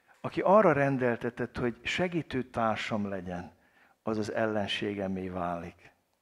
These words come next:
Milyen döbbenet. A házasság képlet az úgy szól, hogy egy meg egy, az több, mint kettő, nem?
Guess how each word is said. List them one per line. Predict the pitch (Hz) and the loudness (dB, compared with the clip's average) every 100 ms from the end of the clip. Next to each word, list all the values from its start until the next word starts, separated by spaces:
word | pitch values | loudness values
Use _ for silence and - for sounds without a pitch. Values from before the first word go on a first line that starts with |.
| _ _ _ _ _ _ _ _ _ | _ _ _ _ _ _ _ _ _
Milyen | - 127 107 | -2 0 2
döbbenet. | 107 120 104 92 82 - - _ _ _ _ _ _ _ _ _ - | 2 0 2 -6 -6 -14 -20 _ _ _ _ _ _ _ _ _ -10
A | 113 | -4
házasság | 139 147 123 - 120 110 | 2 4 2 2 -2 -4
képlet | 131 127 123 117 | -4 -4 -4 -4
az | 120 | -6
úgy | 120 123 | -6 -8
szól, | - 113 | -4 -4
hogy | 110 | 0
egy | 120 120 | -2 0
meg | 113 110 | -2 0
egy, | 110 | -4
az | 104 - | -6 -6
több, | 123 120 | -6 -4
mint | 113 | -4
kettő, | - 98 - - | -4 -10 -8 -12
nem? | 143 117 | -6 -6